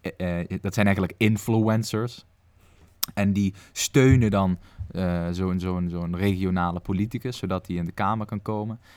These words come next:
En, eh, dan krijgen ze in ruil daarvoor allerlei, nou ja, zoals ik zei, prestigeprojecten en noem het allemaal maar op, om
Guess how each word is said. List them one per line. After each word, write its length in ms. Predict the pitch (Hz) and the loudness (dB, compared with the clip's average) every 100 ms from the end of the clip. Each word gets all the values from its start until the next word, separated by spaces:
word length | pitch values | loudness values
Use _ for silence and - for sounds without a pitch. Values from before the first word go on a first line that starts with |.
| - _ | -20 _
En, 400 | - 95 95 92 90 | -4 0 2 0 -2
eh, 240 | 95 90 90 | -4 -2 0
dan 140 | 95 | -2
krijgen 320 | 92 101 95 | 0 0 0
ze 180 | 95 92 | -2 -4
in 180 | - 101 | -2 -2
ruil 280 | 87 95 98 | 0 0 2
daarvoor 600 | 95 92 90 95 92 85 | 2 2 2 -2 -2 -2
allerlei, 520 | 92 92 92 90 87 87 | -2 -2 0 0 -2 -2
nou 160 | 95 | -2
ja, 140 | 82 80 | -2 -2
zoals 240 | 92 85 | -2 -2
ik 100 | 87 | -2
zei, 220 | 85 82 | -2 -2
prestigeprojecten 1160 | 82 90 87 98 90 90 - 87 82 80 - - | -4 -4 -2 0 0 -2 -2 0 0 -4 -6 -6
en 120 | 87 | -2
noem 140 | 90 85 | 0 0
het 100 | 85 | -2
allemaal 200 | 85 87 | -2 0
maar 120 | 90 | 2
op, 200 | 90 85 | 0 0
om 240 | 98 92 | 0 0